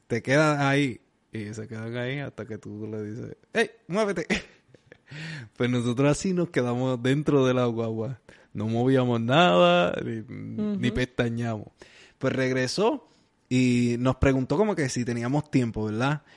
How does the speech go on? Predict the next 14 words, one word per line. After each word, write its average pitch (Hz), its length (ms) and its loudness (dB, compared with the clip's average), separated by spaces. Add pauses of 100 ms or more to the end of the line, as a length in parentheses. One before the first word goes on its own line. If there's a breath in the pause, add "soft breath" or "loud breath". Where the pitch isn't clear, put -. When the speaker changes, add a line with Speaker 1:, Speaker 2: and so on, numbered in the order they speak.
(140 soft breath)
Speaker 1:
Y 117 60 -8
nosotros, 117 580 -2 (100)
en 151 260 -4
verdad, 139 220 -2
nosotros 165 400 -2
no 165 100 0
sabemos 165 360 2
qué 156 100 6
hacer. 156 240 4 (340)
Estamos 143 360 2
aquí 139 560 2
de 127 200 0
turistas, 131 480 -2
estamos, 123 640 -2